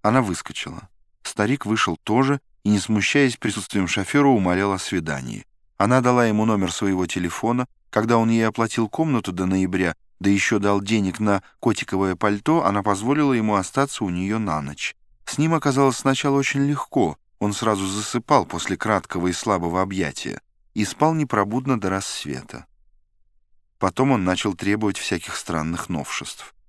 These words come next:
Гардероб ее пополнился двумя новыми платьями. Неожиданно он пропустил назначенное свидание. Через несколько дней она позвонила к нему в контору и узнала, что он скончался. Воспоминание о старике было омерзительно.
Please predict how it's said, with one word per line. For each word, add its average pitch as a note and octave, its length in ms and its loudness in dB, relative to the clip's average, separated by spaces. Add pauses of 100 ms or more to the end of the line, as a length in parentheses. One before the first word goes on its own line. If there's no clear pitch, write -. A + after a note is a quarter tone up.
(100)
Гардероб G2 520 0
ее F2+ 220 2
пополнился F2 600 0
двумя F2+ 440 0
новыми E2 420 0
платьями. G2 720 -4 (280)
Неожиданно A2 500 2
он F#2+ 120 2
пропустил G2 560 -2 (240)
назначенное F#2+ 640 2
свидание. A2 560 0
Через G#2+ 220 0
несколько A#2+ 320 0
дней G2+ 240 0
она G2 340 0 (220)
позвонила G#2 520 2
к - 100 -8
нему G2+ 200 2
в - 80 -8
контору B2 400 0
и C3 40 4
узнала, B2 400 0
что G#2 220 -6
он A2+ 120 -4
скончался. - 840 -10 (1000)
Воспоминание G2 680 -4
о G2 40 -4
старике G2 440 -4
было F2+ 280 -2 (180)
омерзительно. E2 920 -6